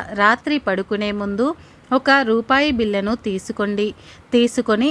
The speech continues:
ఆ రూపాయి బిళ్ళను మీ ఎడమ చేతిలో పట్టుకొని ఒకసారి ఇల్లంతా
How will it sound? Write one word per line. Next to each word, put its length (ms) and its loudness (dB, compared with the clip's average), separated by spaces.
ఆ 140 4
రూపాయి 480 0
బిళ్ళను 440 0
మీ 160 -2
ఎడమ 340 2
చేతిలో 540 0
పట్టుకొని 600 -4
ఒకసారి 580 2
ఇల్లంతా 560 0